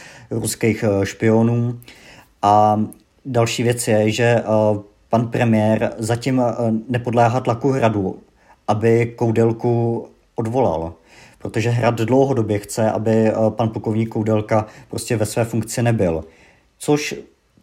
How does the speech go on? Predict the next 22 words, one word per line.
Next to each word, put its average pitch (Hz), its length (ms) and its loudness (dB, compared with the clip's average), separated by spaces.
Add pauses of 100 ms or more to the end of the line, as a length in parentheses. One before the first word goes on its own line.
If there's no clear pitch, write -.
konec 135 280 -2
konců 127 320 -4
trochu, 110 720 -4 (400)
eh, 117 40 -6
toho 123 160 -2
ředitele 120 480 0
tajné 120 280 0
služby 120 460 -2 (380)
nahání 135 520 2
vlastně 104 320 -2
do 110 100 -4
náručí 107 440 -2
toho 120 140 0
premiéra, 107 520 0
protože 113 360 -4
on 123 240 -2
je 120 80 0
ten 120 200 -2
jediný 113 460 -2
prvek, 110 340 -2
který 107 260 -2
ho 110 360 0